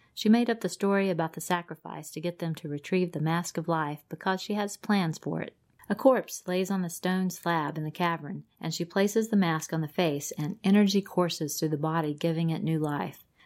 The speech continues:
The man rises from the stone slab and removes the mask, revealing himself to be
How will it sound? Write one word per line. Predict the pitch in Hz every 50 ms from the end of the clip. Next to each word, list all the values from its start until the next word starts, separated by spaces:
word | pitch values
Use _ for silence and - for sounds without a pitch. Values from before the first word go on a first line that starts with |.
| _ _
The | - 175
man | 175 190 208 214 214 190
rises | 180 175 180 180 190 175 175 170 156 -
from | - 170 170
the | 170 165
stone | - - 175 175 175 175
slab | 170 - - 175 170 170 160 151 151 151 151 - -
and | - 170 175
removes | 175 170 170 175 185 202 208 208 208
the | - 196
mask, | 185 175 160 151 151 147 - - -
revealing | 156 147 170 190 190 190 185 170
himself | 185 185 175 165 - 165 160 147 156 - -
to | - 160
be | 147 156 151 151 147